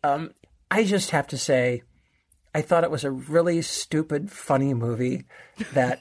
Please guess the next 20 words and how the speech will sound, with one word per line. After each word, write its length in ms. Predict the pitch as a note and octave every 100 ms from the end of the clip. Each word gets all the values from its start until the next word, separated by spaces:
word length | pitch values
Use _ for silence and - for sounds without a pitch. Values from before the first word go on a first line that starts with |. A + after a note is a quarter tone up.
| F3+
<laughs> 100 | -
doesn't 300 | F3+ E3+ F#3+
really 200 | D#3+ D3+
have 220 | D3 C#3 C3
anything 420 | D3 D#3 D#3 C#3
else 200 | B2 -
to 100 | D3+
recommend 540 | C3+ - A#2+ E3+ F#3 -
it 160 | - - - -
<laughs> 200 | - -
except 380 | F3+ - F#3+ D#3+
what 80 |
I've 140 | C#3+ C3
told 280 | C3+ C3+ B2+
you. 280 | C#3+ B2+ - - - -
Even 200 | F#3+ G3
the 140 | F3
audience 480 | B2+ A#2 C3+ C3+ -
members 520 | C3 B2+ C3 B2 B2 -
on, 360 | A#2 A#2+ A#2